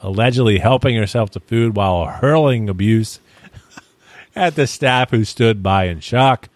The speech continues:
The woman can be seen grabbing a paper bag at the service counter and looking inside before throwing it away. She continues to walk around behind the counter, yelling and swearing. McDonald's does look good.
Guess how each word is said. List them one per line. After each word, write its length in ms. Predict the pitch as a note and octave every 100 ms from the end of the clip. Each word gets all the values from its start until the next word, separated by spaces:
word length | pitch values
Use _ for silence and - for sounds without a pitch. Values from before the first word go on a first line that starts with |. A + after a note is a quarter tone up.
| _ _ _ _ _ _ _ _
The 80 | G2
woman 260 | A2+ A#2 A2
can 100 | A#2+
be 100 | A2
seen 260 | C3+ A#2+
grabbing 380 | G2 A2+ C3+ C#3
a 60 | A2
paper 260 | - C3+ A#2
bag 320 | B2 C3+ C#3+
at 120 | A2+
the 60 | A2
service 360 | C#3+ D3+ C#3+
counter 360 | - D3+ D#3+ C3+
and 60 | A#2+
looking 300 | C#3 C#3+ B2
inside 460 | A2+ C3+ D3 E3+
before 360 | C#3 - A2 F2+
throwing 380 | - F#2+ F#2 E2
it 60 |
away. 400 | E2 G2 G#2 G2 - _ _ _ _ _ -
She 120 | -
continues 380 | G#2 B2+ B2+ A2+
to 100 | C3
walk 280 | B2+ A#2+
around 260 | A#2 A#2 A2
behind 460 | F#2 - B2+ D#3 C#3
the 60 |
counter, 440 | - A2 G#2+ G#2 F2+
yelling 460 | E2 G2 A2+ A2
and 120 | G2
swearing. 640 | - - F#2 F#2 F2+ F2 E2+ _ _ _ _ _ _ _ _ _ _ _ _ _ _ _
McDonald's 560 | - - - - - -
does 200 | - A#2+ -
look 160 | A#2 -
good. 300 | - -